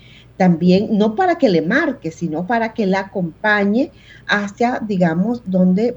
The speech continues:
va a emitir el, el, el voto. Pero cualquier duda técnica, eh, quien tiene que resolvérsela en todo caso sería la Junta Receptora de Votos, que es la autoridad en materia electoral máxima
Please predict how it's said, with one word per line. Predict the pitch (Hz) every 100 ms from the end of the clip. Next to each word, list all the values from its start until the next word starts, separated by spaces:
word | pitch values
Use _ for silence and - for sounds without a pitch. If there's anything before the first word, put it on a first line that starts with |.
| 175
va | 160
a | 185
emitir | 185 180 - 247 233 -
el, | 135 -
el, | 139 -
el | 151 127
voto. | 107 107 - - - - - -
Pero | 247 247 240
cualquier | 240 214 208 302 370 311
duda | 330 311 226 -
técnica, | 220 240 233 185 143 - - - - - - _ -
eh, | 214 196 180
quien | - 180
tiene | 180 220 262
que | 262
resolvérsela | 226 208 175 147 156 185 185 190 147
en | 143
todo | 180 185 180
caso | 170 254 - 285 -
sería | - 139 151 180 190 240 -
la | 165 147
Junta | - 262 302 285 240
Receptora | 196 180 139 - 143 139
de | 131
Votos, | 127 165 226 254 -
que | 147 160
es | 180
la | 180
autoridad | 170 - 143 135 131 220 320 311 - - -
en | - 196 170
materia | 147 - 160 156
electoral | 143 139 - 143 170 277 254
máxima | 185 240 320 - 277 254 -